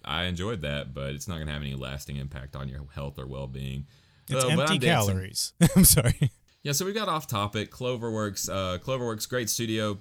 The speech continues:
Speaker 1: Their studio, definitely. I don't know why I said great. But Wonder Egg Priority is today's subject, and if you aren't familiar with Wonder Egg Priority, I'll give you a quick synopsis.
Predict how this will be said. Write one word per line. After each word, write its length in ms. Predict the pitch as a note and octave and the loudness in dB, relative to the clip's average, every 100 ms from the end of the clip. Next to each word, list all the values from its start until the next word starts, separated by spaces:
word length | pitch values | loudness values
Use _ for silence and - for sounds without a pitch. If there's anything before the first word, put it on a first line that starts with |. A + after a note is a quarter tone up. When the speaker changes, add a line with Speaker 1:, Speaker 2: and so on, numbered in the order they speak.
| - | -4
Speaker 1:
Their 180 | A#2+ A2+ | -2 0
studio, 400 | - A#2 G#2 F#2+ | -2 -2 -2 0
definitely. 420 | G#2 G#2 F#2+ F#2 | -2 -2 -4 -4
I 20 | |
don't 120 | F#2+ | -4
know 80 | F#2+ | -4
why 160 | F#2 F2+ | -4 -4
I 40 | |
said 240 | - E2+ | -4 -6
great. 300 | D#2+ E2+ E2 - - _ _ | -6 -6 -6 -10 -20 _ _
But 200 | A2+ A2+ | -6 -4
Wonder 340 | A#2+ E3+ F#3+ C#3+ | -4 -4 -4 -4
Egg 180 | A2 - | -4 -4
Priority 400 | G2 F2+ F2 E2+ | -2 -2 -2 -4
is 80 | |
today's 320 | - D#2+ D#2 - | -6 -6 -6 -4
subject, 500 | D#2+ D2+ D#2+ D2 - _ _ | -6 -6 -6 -8 -12 _ _
and 160 | E2+ F2+ | -6 -4
if 40 | F2 | -2
you 140 | G#2 | -4
aren't 220 | B2 - | -4 -6
familiar 540 | - F#2 F2+ F2 E2+ D#2+ | -6 -4 -4 -4 -4 -4
with 180 | D#2+ | -6
Wonder 260 | D#2+ D#2 D#2 | -6 -6 -6
Egg 180 | D2 C#2+ | -8 -8
Priority, 340 | D2+ D2 D2 | -8 -6 -6
I'll 120 | - A#2+ | -6 -4
give 140 | G#2 | -4
you 60 | D#2 | -6
a 40 | |
quick 280 | - E2 - | -6 -8 -8
synopsis. 680 | - C#2 C#2+ C#2 - C#2+ | -10 -8 -8 -10 -10 -12